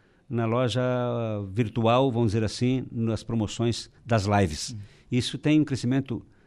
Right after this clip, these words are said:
Speaker 1: a constatação de crescimento grande. E também, a presencial, quan-, quando eu falo presencial, também tem aquelas,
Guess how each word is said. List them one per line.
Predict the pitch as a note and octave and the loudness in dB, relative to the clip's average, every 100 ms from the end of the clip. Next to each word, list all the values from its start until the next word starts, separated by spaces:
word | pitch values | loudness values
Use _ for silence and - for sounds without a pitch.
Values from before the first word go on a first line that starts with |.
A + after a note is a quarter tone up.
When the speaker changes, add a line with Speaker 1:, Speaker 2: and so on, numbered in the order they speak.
| _ | _
Speaker 1:
a | G2 F#2 | -4 -2
constatação | A2 - A2 G2 - B2 | -2 -4 -4 -4 -2 -2
de | A#2 A#2+ | 0 -4
crescimento | - A2 G#2+ A2+ A2+ | -4 -6 -2 -4 -2
grande. | G#2+ G2+ E2+ D#2+ - - _ - | -2 0 -2 -6 -14 -20 _ 4
E | D#3 G#3+ C4+ | 8 10 8
também, | G#3 C#3 B2+ G3 D#3+ G2 F#2+ | 6 4 6 6 6 4 0
a | F#2+ | 0
presencial, | A2+ G#2+ A2 C3 | 2 2 0 -2
quan-, | - A2 | -2 -4
quando | A2+ G#2+ | -2 -2
eu | F#2 | -4
falo | - G2+ | -4 -4
presencial, | G2+ F2+ F2 A#2 | -2 -2 -2 -4
também | D#3+ F3+ G#3 | -2 -2 -2
tem | F#3+ | -2
aquelas, | F3 D#3 C#3 A2 | -2 -2 -4 -6